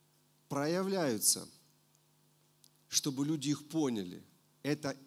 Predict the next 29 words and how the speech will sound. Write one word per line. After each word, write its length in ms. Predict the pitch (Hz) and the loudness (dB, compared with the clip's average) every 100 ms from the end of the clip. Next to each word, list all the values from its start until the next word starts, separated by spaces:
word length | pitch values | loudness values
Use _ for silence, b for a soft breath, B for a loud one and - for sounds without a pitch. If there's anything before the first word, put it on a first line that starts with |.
| 147 | 0
иностранные 800 | 147 135 - 143 139 123 107 | 2 2 0 0 0 0 -2
языки, 440 | 98 87 90 - - | -2 -4 -8 -12 -14
разных 480 | 98 127 143 139 135 | -4 -2 0 -2 -6
народов, 560 | 131 135 127 98 90 92 | -4 -2 -2 -4 -6 -4
разных 360 | 131 123 135 | -4 -4 -8
наречий. 640 | 127 127 131 90 - 87 85 _ _ - | -4 0 0 0 -4 -8 -20 _ _ -8
И 80 | |
вы 100 | 139 | -4
слышали 400 | 135 156 135 127 | -2 0 2 2
разные 460 | 107 117 135 127 127 | 0 0 0 0 0
истории, 400 | - - 110 101 | -2 -2 -2 -2
да, 200 | 92 123 | -4 -6
когда 460 | 110 92 107 107 104 B B B | -6 -8 -4 -4 -6 B B B
кто-то 280 | - 135 123 | -8 -4 -2
молился 440 | 120 120 113 127 | 0 -2 -2 -2
языками, 580 | 117 117 - 139 143 143 | -2 -4 -4 -2 -2 -2
и 300 | 139 131 - | -2 -4 -2
человек 300 | 131 131 131 | -2 -2 -4
из 100 | 98 | -8
другой 240 | 110 117 | -6 -4
народности 480 | 110 120 123 110 120 | -4 -4 -4 -2 -4
говорит: 220 | 104 101 - | -4 -10 -8
«О, 280 | 160 156 | -6 -4
я 100 | 110 | -4
понимаю, 400 | 117 127 131 131 | -6 -4 -2 -2
о 40 | 131 | -2
чем 200 | 135 123 | -4 -6
ты 80 | 120 | -6
говоришь». 420 | 123 120 87 | -6 -6 -8